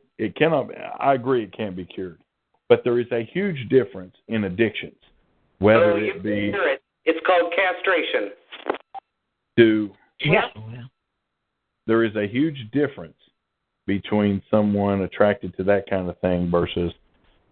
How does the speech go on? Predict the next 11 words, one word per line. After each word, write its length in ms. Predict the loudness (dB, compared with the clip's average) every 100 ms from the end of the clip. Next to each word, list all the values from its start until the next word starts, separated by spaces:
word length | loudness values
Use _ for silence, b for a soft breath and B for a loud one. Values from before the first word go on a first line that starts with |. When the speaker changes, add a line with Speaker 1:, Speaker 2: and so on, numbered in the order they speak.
| 0
Speaker 1:
a 120 | 2 2
standard 420 | 2 0 2 -2 -2
pornography 560 | 2 2 2 -2 -4
addiction. 400 | -2 -2 -4 -2
So 120 | 4 6
there 160 | 4
is 100 | 2
a 40 | -4
huge 300 | -8 -8 -6
difference 340 | -6 -6 -16 -16
there. 180 | -16